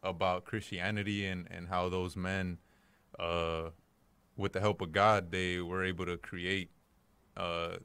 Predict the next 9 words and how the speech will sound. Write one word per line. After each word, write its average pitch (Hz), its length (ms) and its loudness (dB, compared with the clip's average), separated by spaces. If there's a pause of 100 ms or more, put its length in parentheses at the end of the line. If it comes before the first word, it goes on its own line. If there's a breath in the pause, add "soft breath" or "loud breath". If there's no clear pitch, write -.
(140)
the 87 100 -4
greatest 90 360 2
country 101 420 -4 (120)
on 90 140 -2
this 90 140 -4
side 90 140 2
of 87 80 2
heaven. 90 280 2 (840 soft breath)
Um, 90 540 4